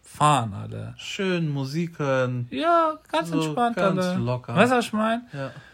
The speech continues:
Speaker 1: Und das schon seit ein paar Jahren so,
Speaker 2: Ja,
Speaker 1: Alter.
Speaker 2: ja, bei mir ist auch lange,
Speaker 1: Und
Speaker 2: lange
Speaker 1: ich,
Speaker 2: schon.
Speaker 1: und ich kann dir halt einfach sagen, dass das hat halt auch damit was zu tun. Das ist, weißt du, man hat seine wilde Zeit gehabt, Alter.
Speaker 2: Mhm.
Speaker 1: Und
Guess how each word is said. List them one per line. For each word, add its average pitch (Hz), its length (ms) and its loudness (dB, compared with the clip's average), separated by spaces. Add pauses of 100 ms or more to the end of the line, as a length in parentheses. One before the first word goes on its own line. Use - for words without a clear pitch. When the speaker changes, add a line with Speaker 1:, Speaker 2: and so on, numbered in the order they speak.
(240)
Speaker 1:
Und 165 240 2
das 214 140 4
schon 208 140 6
seit 190 120 10
ein 185 60 -6
paar 165 100 4
Jahren 147 300 8
so, 107 240 -4
Speaker 2:
Ja, 131 100 2
Speaker 1:
Alter. 131 120 4
Speaker 2:
ja, 120 100 4
bei 123 100 2
mir 123 160 2
ist - 180 -4
auch 110 320 -6
lange, 123 680 2
Speaker 1:
Und 117 60 4
Speaker 2:
lange 113 160 2
Speaker 1:
ich, 110 80 -6
Speaker 2:
schon. 113 200 -6
Speaker 1:
und 170 180 -4
ich 170 140 -4
kann 226 100 6
dir 220 80 6
halt 202 100 4
einfach 185 220 4
sagen, 202 360 8
dass 165 260 -2 (320)
das 165 200 -6
hat 196 140 2
halt 170 160 -4
auch 180 140 -4
damit 196 280 4
was 160 180 -4
zu - 140 -18
tun. 202 240 0 (100)
Das 156 260 -4
ist, - 120 -8 (220)
weißt 196 200 4
du, - 40 -2
man 190 120 6
hat 214 120 2
seine 170 260 2
wilde 180 200 0
Zeit 170 260 -2
gehabt, 160 260 -4
Alter. 101 120 -6
Speaker 2:
Mhm. 135 340 -2 (300)
Speaker 1:
Und 139 280 -4